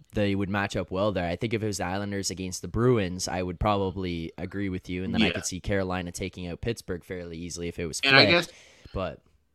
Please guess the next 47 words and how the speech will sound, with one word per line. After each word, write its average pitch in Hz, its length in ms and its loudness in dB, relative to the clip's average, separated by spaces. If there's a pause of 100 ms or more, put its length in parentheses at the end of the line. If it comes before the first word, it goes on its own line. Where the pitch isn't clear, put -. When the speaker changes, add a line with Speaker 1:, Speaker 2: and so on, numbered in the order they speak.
Speaker 2:
I 123 80 10
guess 160 180 8
that's 165 220 6
more 135 320 8
the, 123 180 4
of 120 180 2
the 110 80 -2
thing, 110 240 2
too, 127 200 4
is 98 80 2
that 104 180 0
I 127 60 8
don't 135 240 4
see 120 140 2
anybody 107 340 4
getting 92 320 2
a 90 80 -4
win 92 240 -2
against 80 340 -8
Boston 82 360 -6 (400)
in 87 40 -16
the - 60 -16
first - 220 -18
round. - 100 -20 (500)
Speaker 1:
Right. 107 280 0
Speaker 2:
I - 20 -4
really 110 120 0
Speaker 1:
Okay. 90 100 2
Speaker 2:
don't. 80 180 0
Speaker 1:
Fair 90 240 -4
enough. 80 240 -8
Speaker 2:
So, 113 260 4 (120)
so 120 240 4
Speaker 1:
Yeah. 120 80 6
Speaker 2:
it's 117 100 -2
gonna 135 140 6
be 120 240 2 (280)
the, 123 100 2
one 127 200 2
of 127 60 2
those 117 160 2
wins. 120 220 -2
So, 120 160 -4 (100)
so 127 160 2
it 127 100 2
could 143 180 4
be, 139 260 8